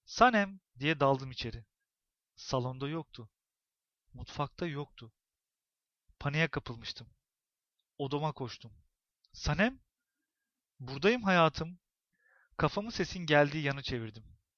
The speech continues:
Aşkım Şaban'ın odasının kapısında belirivermişti. "Odanı şaşırmışım galiba." Onu sıkıca kollarıma aldım. "Bırakma beni." "Buradayım." diye sarıldı o da bana.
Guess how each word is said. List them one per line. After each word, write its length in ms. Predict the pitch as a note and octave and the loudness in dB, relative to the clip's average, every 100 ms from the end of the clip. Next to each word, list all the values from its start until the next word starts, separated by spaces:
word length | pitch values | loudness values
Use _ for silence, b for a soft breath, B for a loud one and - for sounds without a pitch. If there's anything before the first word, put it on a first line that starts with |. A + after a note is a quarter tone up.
| _ _ _ _ _ - | _ _ _ _ _ 2
Aşkım 460 | C#3 - D#3 E3 | 2 0 -6 -8
Şaban'ın 560 | - C#3+ C3+ C#3 C#3+ C#3+ | -2 0 2 0 -4 -6
odasının 460 | C3 C3 C3 B2+ | -10 -10 -10 -12
kapısında 640 | - C#3 - - B2+ D#3 C3 | -8 -8 -8 -12 -8 -6 -2
belirivermişti. 760 | C3 C3 A#2+ A2+ G2+ - - _ _ _ _ _ _ _ - | -2 -2 -2 -6 -10 -16 -18 _ _ _ _ _ _ _ -8
"Odanı 320 | C#3+ D3+ E3+ | -2 -2 0
şaşırmışım 580 | - D#3 D#3 E3 - C#3 | -2 -4 -4 -6 -8 -2
galiba." 460 | C3 A2+ A2 A2 A#2 _ _ _ _ _ _ _ _ _ | 0 0 -2 -10 -14 _ _ _ _ _ _ _ _ _
Onu 200 | C#3+ E3 | -8 -8
sıkıca 380 | F3+ - F3 E3 | -6 -6 -2 -2
kollarıma 540 | - C#3 C3 C3 C3 A#2 | 0 0 2 2 2 -2
aldım. 300 | G#2+ G#2+ - _ _ _ _ _ _ - | -4 -10 -20 _ _ _ _ _ _ 0
"Bırakma 480 | D#3+ F3+ F3+ D3+ | 8 8 8 0
beni." 220 | C3 A#2 A2 _ b b b b b b b b | 0 -4 -8 _ b b b b b b b b
"Buradayım." 640 | B2 G#3+ C4 A#3+ F#3 D3 | -2 2 4 6 4 2
diye 120 | D3 | -2
sarıldı 380 | D#3 D3+ C#3+ C#3 | 0 4 4 4
o 120 | C3 | 0
da 120 | B2+ A2+ | -4 -4
bana. 260 | A2+ A2+ | -6 -10